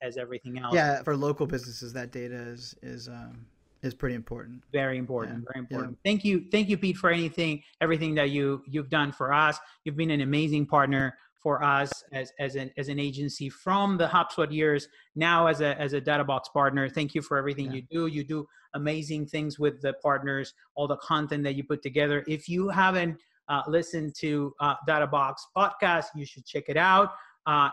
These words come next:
Speaker 1: if you haven't checked their blog, they put together these amazing pieces of content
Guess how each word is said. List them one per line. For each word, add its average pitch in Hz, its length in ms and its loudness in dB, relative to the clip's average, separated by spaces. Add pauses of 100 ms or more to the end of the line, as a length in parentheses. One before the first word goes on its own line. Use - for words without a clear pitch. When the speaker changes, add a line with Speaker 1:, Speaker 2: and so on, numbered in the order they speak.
Speaker 1:
if 196 320 4
you 185 200 2
haven't 165 380 2
checked 165 280 0
their 160 140 0
blog, 170 560 6
they 151 140 2
put 156 260 -2
together 151 320 -2
these 147 220 -6
amazing 165 500 -4
pieces 160 260 -6
of 156 100 -2
content 156 520 2